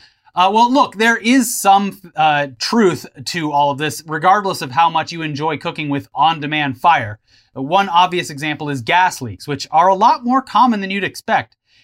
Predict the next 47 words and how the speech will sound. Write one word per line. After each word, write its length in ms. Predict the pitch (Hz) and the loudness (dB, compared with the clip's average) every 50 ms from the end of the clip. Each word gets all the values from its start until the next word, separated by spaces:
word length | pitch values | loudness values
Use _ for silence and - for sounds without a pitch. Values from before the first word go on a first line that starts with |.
| _ | _
and 120 | - 160 175 | -10 -6 -6
they 100 | 185 175 | -6 -6
cause 360 | 147 - - 214 254 247 196 | -6 -6 0 2 2 2 2
all 300 | - - 190 220 262 269 | 0 0 2 2 2 2
sorts 300 | - - 240 247 - - | 2 -2 -2 -2 -2 -4
of 80 | 143 117 | -8 -2
health 240 | 143 185 202 - | -2 -2 -2 0
problems 420 | _ 165 147 139 143 156 156 151 - _ | _ -2 -2 0 -2 -4 -8 -12 -8 _
up 220 | - 220 254 254 - | 0 0 0 0 -4
to 240 | - 160 151 151 - | -8 -8 -8 -8 -8
and 300 | 165 175 202 214 208 196 | -4 -2 -2 0 0 -2
including 460 | 185 170 - 147 151 151 151 143 127 | -6 -6 -6 -6 -6 -4 -4 -6 -4
death, 300 | 110 151 131 98 98 - _ _ _ _ _ _ _ _ _ _ - | -2 -2 -2 -2 -4 -10 _ _ _ _ _ _ _ _ _ _ 2
plus 260 | 339 381 392 381 - | 4 4 4 4 2
the 100 | 285 254 | 0 2
risk 240 | 240 240 220 - - | 2 2 0 -2 -4
of 60 | 170 | -4
your 120 | 165 151 135 | -4 0 2
house 240 | 170 160 139 - | 2 2 2 0
exploding. 520 | 135 113 - - - 131 113 95 87 87 - _ _ _ _ _ _ _ _ _ | -6 -12 -12 -8 -6 -6 -6 -6 -10 -16 -20 _ _ _ _ _ _ _ _ _
Uh, 80 | 139 139 | -8 -6
the 140 | 143 185 226 | -2 0 2
internet 260 | 254 240 220 196 170 | 4 4 2 2 -2
is 180 | 147 - - _ _ | -6 -10 -12 _ _
full 240 | - 277 247 196 165 | 0 2 2 2 0
of 80 | 135 113 | -2 -4
stories 400 | - - 175 170 170 165 147 143 | -6 -6 -4 -2 -2 -2 -4 -8
of 100 | 131 - | -10 -10
people 240 | 165 151 147 147 | -10 -8 -8 -10
testing 360 | 139 - 190 196 185 - 185 170 | -4 -2 -2 -2 -2 -6 -12 -10
their 140 | 165 156 | -8 -6
homes 240 | 147 160 165 165 170 | -6 -6 -6 -8 -10
for 100 | - 139 | -10 -8
gas 340 | 120 151 160 170 165 - - | -2 0 2 2 2 0 -4
leaks 240 | 143 147 165 - - | -8 -10 -10 -8 -10
and 120 | 165 151 | -10 -6
being 180 | 147 175 175 165 | -6 -6 -6 -6
shocked 500 | - - - - 190 220 226 202 - - | -8 -8 -4 0 2 2 2 2 -2 -8
at 80 | 180 - | -14 -12
how 220 | - 151 185 233 | -2 0 0 2
much 260 | 240 226 214 - - | 2 0 -2 -4 -6
toxic 380 | - 185 185 180 - - 165 - | -4 -4 -4 -4 -4 -10 -14 -14
shit 300 | - - - 208 196 190 | -14 -10 -6 -6 -6 -6
they've 160 | - 156 147 139 | -8 -10 -8 -8
been 160 | 160 156 143 | -8 -8 -6
breathing 360 | 135 135 139 143 139 135 143 | -4 -4 -4 -4 -4 -4 -2
in. 260 | 185 202 160 110 92 | -2 -2 -2 -4 -6